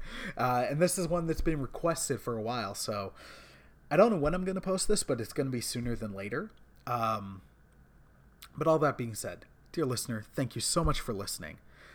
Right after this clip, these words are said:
Uh, I hope and pray you are safe. Um, hopefully, by the time this gets posted, things are less scary. Um, I hope you're staying indoors, um, and practicing social distancing,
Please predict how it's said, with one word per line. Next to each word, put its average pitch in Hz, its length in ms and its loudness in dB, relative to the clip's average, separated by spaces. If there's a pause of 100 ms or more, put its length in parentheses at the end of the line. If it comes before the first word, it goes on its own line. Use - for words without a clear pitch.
(140)
Uh, 127 300 -4
I 143 60 -2
hope 170 240 0
and 139 120 0
pray 123 500 0 (100)
you 117 140 -2
are 98 80 -4
safe. - 480 -4 (380)
Um, 101 580 -2 (120)
hopefully, 156 520 2
by 131 180 0
the 117 100 -2
time 139 260 -2
this 135 160 -2
gets - 220 -6
posted, 175 500 -4 (400)
things 131 240 0
are 110 320 -2
less 127 220 -2
scary. 131 460 -4 (420)
Um, 107 640 -4 (640)
I 127 60 -4
hope 156 260 -4
you're 143 160 0
staying 143 320 -2
indoors, 107 540 -6 (480)
um, 101 500 -4 (360)
and 117 120 -10
practicing 113 520 -8
social 107 360 -8
distancing, 104 580 -10